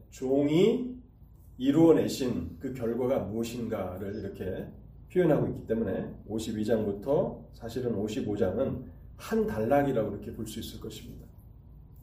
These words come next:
이 부분은 성경의 지성소입니다.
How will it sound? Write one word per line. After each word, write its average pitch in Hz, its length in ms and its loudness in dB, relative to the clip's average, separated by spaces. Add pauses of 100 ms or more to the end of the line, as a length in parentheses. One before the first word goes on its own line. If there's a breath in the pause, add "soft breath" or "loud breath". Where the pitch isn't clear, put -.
(920)
이 185 180 6
부분은 156 640 2 (380)
성경의 190 920 2 (160)
지성소입니다. 127 920 -6